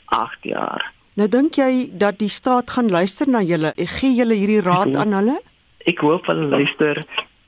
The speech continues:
Speaker 1: Ons praat met hulle, ons deel al die inligting wat ons kan. Ons noem elektrisiteit kan lei tot baie besparings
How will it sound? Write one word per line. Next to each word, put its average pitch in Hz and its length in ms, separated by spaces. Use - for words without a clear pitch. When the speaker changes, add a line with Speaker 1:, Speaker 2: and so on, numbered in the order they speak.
Speaker 1:
Ons 147 240
praat 180 240
met 190 160
hulle, 175 260
ons 139 140
deel 131 100
al 131 220
die 143 60
inligting 117 420
wat 120 160
ons - 160
kan. 147 280
Ons 123 160
noem 127 120
elektrisiteit 131 640
kan 165 320
lei 123 240
tot 113 160
baie 110 280
besparings 110 840